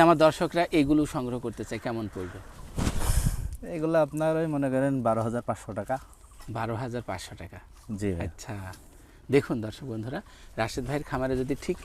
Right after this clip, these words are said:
Speaker 1: এই কোয়ালিটির
Speaker 2: প্রথম প্রেগনেন্ট।
Speaker 1: প্রথম প্রেগনেন্ট হাই ক্রস জাতের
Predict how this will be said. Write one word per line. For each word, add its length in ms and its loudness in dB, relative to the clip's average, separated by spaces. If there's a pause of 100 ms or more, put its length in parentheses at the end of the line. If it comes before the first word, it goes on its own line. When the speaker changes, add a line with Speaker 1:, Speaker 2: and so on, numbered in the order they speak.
Speaker 1:
এই 160 2
কোয়ালিটির 480 4 (360)
Speaker 2:
প্রথম 260 0 (100)
প্রেগনেন্ট। 160 4
Speaker 1:
প্রথম 240 6 (120)
প্রেগনেন্ট 460 0 (1040)
হাই 220 6
ক্রস 240 0
জাতের 220 -2